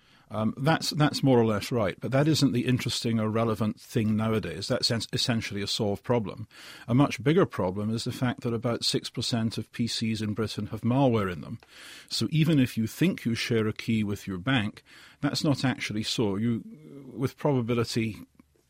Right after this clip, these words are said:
six percent or so, may actually be sharing that with some bad guys in Russia.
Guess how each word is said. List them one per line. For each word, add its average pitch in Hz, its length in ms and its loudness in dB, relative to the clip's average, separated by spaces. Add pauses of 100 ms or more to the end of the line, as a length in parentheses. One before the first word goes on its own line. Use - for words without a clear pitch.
(100)
six - 240 -2
percent 110 460 -2
or 107 60 -8
so, 104 240 -2
may 113 160 0
actually - 380 -6
be 110 140 -4
sharing 107 360 -2
that 101 200 -4
with - 80 -10
some 107 200 -4
bad 104 260 -2
guys 101 300 -4
in 90 120 -4
Russia. 98 360 -6